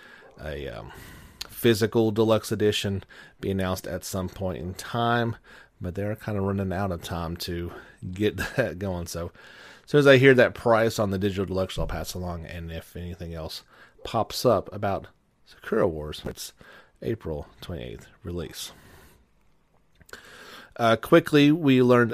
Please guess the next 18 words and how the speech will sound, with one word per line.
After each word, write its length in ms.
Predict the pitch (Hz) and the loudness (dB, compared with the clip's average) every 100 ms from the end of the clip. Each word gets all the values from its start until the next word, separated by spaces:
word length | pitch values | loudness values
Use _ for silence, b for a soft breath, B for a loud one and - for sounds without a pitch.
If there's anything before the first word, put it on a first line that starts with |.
| - | -2
about 380 | 104 101 95 | 2 2 2
the 260 | - 92 95 - | -2 -2 -2 -6
Mega 300 | 113 107 113 | -2 0 2
Dimension 600 | 101 107 104 104 - 98 92 - - | 2 0 0 -2 -2 -4 -6 -10 -10
Neptunia 560 | 71 - 110 101 95 | -8 -4 -2 0 -2
seven, 680 | - - 107 104 101 98 104 B B B B B B B B _ _ _ - | -4 -2 0 2 0 0 -4 B B B B B B B B _ _ _ -10
uh, 280 | 80 76 78 | -6 -6 -6
coming 320 | - 98 95 | -6 -2 -2
to 160 | - 104 | -2 -4
the 140 | 92 | -4
Switch 880 | 95 - - 247 277 - - - - B B B B B B B B B | -4 -6 -6 2 4 4 0 -6 -6 B B B B B B B B B
via 240 | 127 135 | 8 8
the 80 | 123 | 8
Nintendo 360 | 117 107 120 104 | 4 0 -2 0
eShop 420 | 113 - 110 104 | 0 2 2 0
on 220 | - 104 | -4 -4
March 440 | 107 117 107 - - | 2 2 2 -4 -10
nineteenth 500 | - 113 101 117 107 | -6 -6 -4 -4 -6